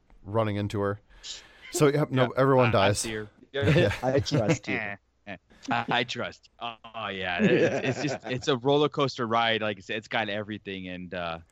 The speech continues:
Speaker 2: you can't, uh, downplay enough how much the, the, or, or boast about it. Like I said, the practical effects and stuff, it just really sold it from us, for me, you know, and, uh,
Speaker 1: Mm-hmm.
Speaker 2: even, like, the archetypal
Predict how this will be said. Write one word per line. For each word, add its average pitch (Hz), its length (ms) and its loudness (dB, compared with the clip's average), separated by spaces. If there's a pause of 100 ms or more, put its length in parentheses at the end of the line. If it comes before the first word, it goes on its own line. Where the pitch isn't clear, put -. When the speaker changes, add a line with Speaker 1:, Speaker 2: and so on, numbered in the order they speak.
(120)
Speaker 2:
you 107 180 -4
can't, 107 460 -2 (160)
uh, 90 260 2
downplay 107 560 2
enough 98 420 -4
how 101 160 -4
much 101 460 -4 (240)
the, 104 240 0 (300)
the, 92 340 -2 (260)
or, 95 160 -4 (340)
or 95 320 0 (540)
boast 135 300 2
about 95 260 2
it. - 40 0
Like 104 120 0
I - 40 -12
said, 113 140 -4
the 98 80 -2
practical 104 420 -4
effects 98 260 -4
and 98 80 -8
stuff, 95 180 -4
it - 60 -16
just - 220 -10
really 113 200 0
sold 104 240 -2
it 95 80 -8
from 95 160 -8
us, 90 280 -10
for 107 100 -4
me, 98 280 0
you 101 140 -2
know, 98 160 2
and, 98 160 0
uh, 90 160 0 (280)
Speaker 1:
Mm-hmm. 139 440 -4
Speaker 2:
even, 151 200 0
like, 143 160 0
the 151 80 0
archetypal 131 760 -2